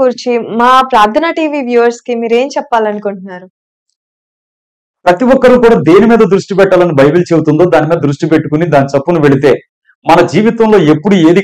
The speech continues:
Speaker 2: కావాలో దాన్ని అనుగ్రహిస్తాడు అని మాత్రం ఖచ్చితంగా చెప్పగలం. ఒకవేళ మనకు ఆరోగ్యం బాగాలేదా, దేవుడు తన యొక్క స్వస్థతా వరం ద్వారా బాగు చేస్తాడు. లేదు, ఒకవేళ మన మనసు బాగాలేదా, దేవుడు మన మనస్సును బాగు చేస్తాడు.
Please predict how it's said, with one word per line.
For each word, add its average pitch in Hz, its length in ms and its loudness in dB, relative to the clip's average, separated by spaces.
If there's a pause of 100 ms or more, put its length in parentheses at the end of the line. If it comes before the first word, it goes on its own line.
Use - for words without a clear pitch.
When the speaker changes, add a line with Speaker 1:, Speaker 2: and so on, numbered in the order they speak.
Speaker 2:
కావాలో 175 340 4
దాన్ని 156 200 2
అనుగ్రహిస్తాడు 143 720 0
అని 139 160 2
మాత్రం 131 300 -4
ఖచ్చితంగా 151 460 -2
చెప్పగలం. 117 380 -4 (640)
ఒకవేళ 185 360 4 (140)
మనకు 190 240 0 (160)
ఆరోగ్యం 190 400 2
బాగాలేదా, 160 340 4 (160)
దేవుడు 185 300 4
తన 175 140 0
యొక్క 160 140 -2 (100)
స్వస్థతా 196 520 0
వరం 160 240 0
ద్వారా 151 240 2
బాగు 160 220 4
చేస్తాడు. 127 340 0 (540)
లేదు, 175 480 4 (520)
ఒకవేళ 190 360 2 (100)
మన 175 100 2 (280)
మనసు 196 320 -2
బాగాలేదా, 170 340 4 (140)
దేవుడు 180 280 4
మన 147 80 0 (120)
మనస్సును 170 360 0
బాగు 147 220 4
చేస్తాడు. 123 320 -2